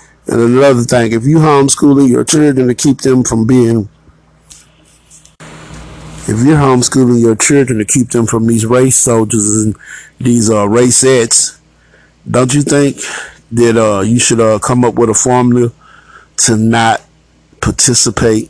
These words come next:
in their system? See, they, they trying to keep us from voting. What we need to show them is we don't want their vote.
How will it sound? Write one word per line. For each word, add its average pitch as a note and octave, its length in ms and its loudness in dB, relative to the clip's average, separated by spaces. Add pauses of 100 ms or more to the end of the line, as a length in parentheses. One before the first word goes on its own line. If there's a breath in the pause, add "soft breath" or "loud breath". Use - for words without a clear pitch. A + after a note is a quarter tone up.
in G#2+ 200 -2
their G2 180 -2
system? A#2+ 600 -2 (720 loud breath)
See, F3 240 0
they, F#3+ 280 2 (260)
they F#3 160 2
trying E3+ 300 2
to C3+ 60 0
keep C#3 300 -2
us B2+ 400 0
from D3+ 300 2
voting. A2 540 2 (720 loud breath)
What B2 180 2
we E3 180 4
need D3 180 4
to B2 60 0
show C3+ 220 2
them C3 480 2
is A#2 180 0
we C3+ 180 4
don't A#2+ 340 0
want B2 420 0
their G2+ 220 0
vote. G2 380 -4